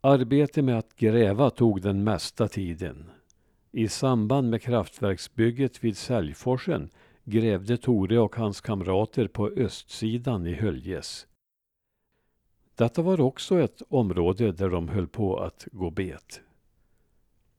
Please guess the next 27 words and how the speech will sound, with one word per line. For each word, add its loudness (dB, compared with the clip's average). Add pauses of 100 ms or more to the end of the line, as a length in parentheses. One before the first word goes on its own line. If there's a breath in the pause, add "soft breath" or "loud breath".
(420)
Under 2
den 0
frusna 2
jordskorpan 2
fanns -4
bara 2
sten. -8 (800)
Man -2
provade 2
på -4
alla 0
vis -6 (220 soft breath)
med 0
hackor -2
och -2
spadar 2
och -2 (200 soft breath)
till 2
och 0
med 0 (120)
eldade 0
i -2
stolphålet, 0 (420)
men 0
ibland 2
hjälpte -2
ingenting. -8